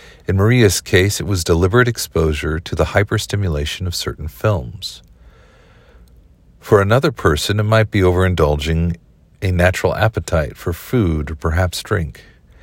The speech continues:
Any repeated indulgence of the flesh could provide the point of low resistance where a spirit could enter it. Our appetites are areas to which we can say yes or no.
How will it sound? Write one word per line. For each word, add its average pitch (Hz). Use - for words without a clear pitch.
Any 113
repeated 123
indulgence 87
of 80
the 76
flesh 87
could 120
provide 104
the 92
point -
of 90
low 104
resistance 95
where 85
a 85
spirit 107
could 107
enter 120
it. -
Our 101
appetites 123
are 101
areas 82
to -
which 82
we 110
can 98
say 82
yes 78
or 98
no. 104